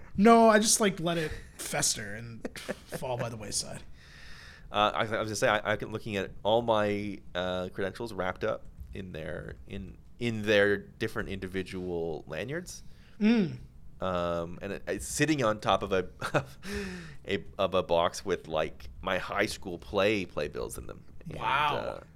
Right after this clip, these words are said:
Speaker 2: I got everything. Yeah, yeah. And then I have some scripts that I wrote when I was in comedy school in there. I have, um, my, like,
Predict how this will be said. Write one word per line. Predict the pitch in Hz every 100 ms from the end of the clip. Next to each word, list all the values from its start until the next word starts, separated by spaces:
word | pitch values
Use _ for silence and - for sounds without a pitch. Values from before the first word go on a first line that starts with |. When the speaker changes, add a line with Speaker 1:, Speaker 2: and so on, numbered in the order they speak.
| - -
Speaker 2:
I |
got | 104
everything. | 98 107 101 78
Yeah, | 69 113
yeah. | 113 117
And | 104
then | 101
I |
have | 107 104
some | 120 98
scripts | 90 - 110 -
that | 104
I | 92
wrote | 95 92 85
when | 90 82
I |
was | 82
in |
comedy | 80 120 120 120
school | - 120 110
in | 104
there. | 98 95 98 101 - - - -
I | 76 87
have, | 87 80 78 78 76 - -
um, | 85 82 82 80 78 78 78 - - - - -
my, | 92 87
like, | 85 80 80